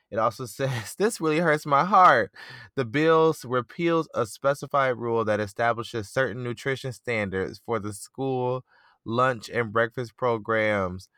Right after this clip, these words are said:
In general, the school requires school to increase the availability of fruits and vegetables, whole grains, blah, blah, blah, blah, blah, blah, blah, blah, blah. Um, and meets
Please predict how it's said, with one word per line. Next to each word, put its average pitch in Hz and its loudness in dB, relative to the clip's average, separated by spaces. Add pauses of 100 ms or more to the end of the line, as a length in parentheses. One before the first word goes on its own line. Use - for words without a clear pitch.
(240)
In 131 -4
general, 120 0
the 101 -4
school 127 -4
requires 113 0
school 113 -4
to 104 -4
increase 113 -8
the 104 -8
availability 92 -4
of 90 -6
fruits 104 -10
and 92 -12
vegetables, 90 -8
whole 98 -6
grains, 90 -8
blah, 90 -12
blah, 87 -8
blah, 85 -6
blah, 85 -12
blah, 85 -8
blah, 82 -8
blah, 82 -16
blah, 104 0 (1000)
blah. 104 2
Um, 95 -6 (140)
and 98 -2 (140)
meets 107 -8